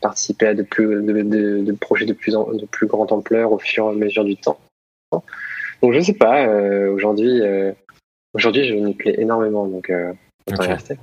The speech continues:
Speaker 1: <laughs>
Speaker 2: C'est, c'est l'essentiel, c'est l'essentiel. À Paris, t'es à Paris là maintenant ?
Speaker 1: Ah oui, c'est, euh,
Speaker 2: Ok.
Speaker 1: basé à Saint-Ouen, euh, juste
Speaker 2: Ok.
Speaker 1: au-dessus de, au nord, au nord, au nord-est de Paris.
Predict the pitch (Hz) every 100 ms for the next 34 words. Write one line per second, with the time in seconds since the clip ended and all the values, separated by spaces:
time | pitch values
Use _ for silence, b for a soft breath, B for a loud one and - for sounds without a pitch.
0 | - - - 139 - - 92 - - 80
1 | 82 85 - 80 101 - - - 98 -
2 | - 104 110 143 127 92 107 139 143 139
3 | 131 147 B B B B B B _ _
4 | _ B B _ - 117 139 - - 113
5 | 107 104 101 101 95 - - - _ 107
6 | 104 113 107 104 - 117 - 113 110 113
7 | 117 104 95 92 92 95 101 104 - _
8 | _ _ _ _ _ 120 104 104 - -
9 | - 104 107 104 - - - _ _ -
10 | 117 117 117 110 107 110 117 113 107 104
11 | 104 - - - - 117 107 110 - -
12 | - -